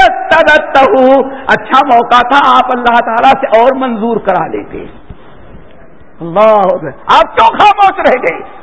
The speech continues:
ارے، اللہ تعالیٰ سے کہتے اور امتیوں کو داخل کر دے۔ آپ نے فرمایا، عمر، استددتہ، میں خاموش نہیں رہا،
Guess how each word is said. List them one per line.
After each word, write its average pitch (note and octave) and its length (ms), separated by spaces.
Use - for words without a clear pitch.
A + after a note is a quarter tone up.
ارے، F4+ 160
اللہ E4+ 300
تعالیٰ E4+ 320
سے D#4+ 100
کہتے E4+ 260
اور A4 260
امتیوں G4 460
کو E4+ 160
داخل B3 300
کر F#3+ 200
دے۔ C#3 200
آپ A#3+ 100
نے B3 100
فرمایا، A3+ 500
عمر، C4+ 500
استددتہ، A3 960
میں C#3 220
خاموش G#3+ 600
نہیں G3 320
رہا، A3 300